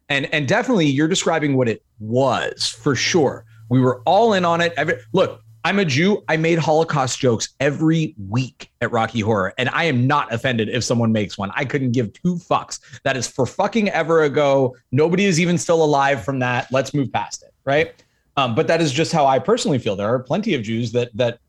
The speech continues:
want to revel in, in being offended by a Holocaust joke because for some reason that pain makes them feel a part of something. So for whatever reason, but there's great debate over what, what it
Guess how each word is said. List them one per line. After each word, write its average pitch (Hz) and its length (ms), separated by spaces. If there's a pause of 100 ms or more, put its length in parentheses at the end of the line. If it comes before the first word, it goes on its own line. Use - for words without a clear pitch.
(120)
want 151 300 (160)
to 147 100
revel 131 440
in, 123 320
in 120 200
being 123 180
offended 127 480
by 120 140
a 131 80
Holocaust 156 460
joke 107 280 (280)
because 135 520 (200)
for 151 100
some 170 220
reason 175 440
that 143 240
pain 175 520
makes 160 240
them 156 120
feel 147 260
a - 120
part 110 180
of 90 80
something. 95 460 (240)
So 139 320
for 175 160
whatever 202 260
reason, 113 520 (180)
but 151 180
there's 185 240
great 170 220
debate 156 300
over 131 200
what, 127 360
what 127 200
it 113 140